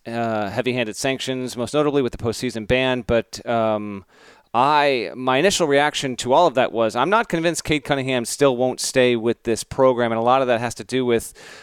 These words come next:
uh, the extremely strong relationship Mike Boynton has developed with Cunningham and his family. Um, so I wasn't surprised when it got to this point. Full transparency, I actually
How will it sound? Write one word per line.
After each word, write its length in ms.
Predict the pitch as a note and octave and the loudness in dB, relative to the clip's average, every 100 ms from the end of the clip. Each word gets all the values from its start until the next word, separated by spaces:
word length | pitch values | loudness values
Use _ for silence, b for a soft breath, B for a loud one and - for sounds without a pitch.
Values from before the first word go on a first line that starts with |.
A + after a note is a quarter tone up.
| B | B
uh, 300 | A2 A2+ A2 | 0 2 2
the 140 | G2+ | 0
extremely 380 | A#2+ - F3 G3 | -4 0 0 2
strong 280 | D#3 D#3 C#3 | 2 2 2
relationship 580 | B2 C3 C#3 A#2 B2+ A#2 | 4 2 2 -2 -4 0
Mike 240 | A#2+ G2 | -2 -2
Boynton 360 | A#2+ C3 A#2+ G#2+ | -2 -2 -2 -6
has 260 | A2 A2+ | -4 -4
developed 420 | - A2+ C#3 B2+ - | -4 2 2 2 0
with 200 | A#2+ - | -4 -2
Cunningham 420 | C3 A#2+ A#2+ A2+ | -4 -4 -4 -4
and 100 | A2+ | -4
his 140 | G#2 | -6
family. 640 | - C#3 C#3 B2+ A2+ A2 G2 B B B - | -2 0 0 -2 -2 -4 -8 B B B -4
Um, 300 | A2 G#2+ G2+ | 0 0 0
so 160 | C#3+ | 2
I 80 | C#3 | 2
wasn't 300 | C#3+ G#3 G#3 | 4 2 0
surprised 540 | D#3+ - D3 C#3+ C3+ A2+ | -6 -2 2 2 0 0
when 140 | C#3 | -2
it 120 | A#2+ | 0
got 200 | C3+ C3+ | 0 -2
to 80 | - | -2
this 200 | A#2+ A#2+ | -6 -6
point. 360 | - C#3+ D3+ - | -2 -2 -2 0
Full 140 | C3 | 0
transparency, 760 | - A#2+ A2+ C3 C3 A#2 A#2+ | 0 -6 -4 -4 -4 -4 -2
I 100 | A#2 | 0
actually 480 | A#2+ - A#2+ A#2 A2+ | 0 -2 -6 -4 -6